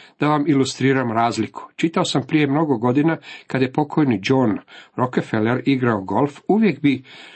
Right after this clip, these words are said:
nosaču palica dao deset centi. Vidite, nije davao prema svome bogatstvu, već je davao od svoga bogatstva.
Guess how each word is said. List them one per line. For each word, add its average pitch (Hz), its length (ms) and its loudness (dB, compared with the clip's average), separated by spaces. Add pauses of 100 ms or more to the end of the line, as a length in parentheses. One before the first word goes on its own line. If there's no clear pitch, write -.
(200)
nosaču 127 720 -2
palica 135 460 0
dao 120 260 0
deset 120 400 -2
centi. - 640 -10 (400)
Vidite, 160 340 0
nije 165 280 2
davao 123 440 2
prema 107 280 0
svome 110 340 0
bogatstvu, 92 680 -6 (300)
već 123 200 -2
je 107 60 -2
davao 147 560 -2
od 117 120 -2 (100)
svoga 139 320 0
bogatstva. - 560 -12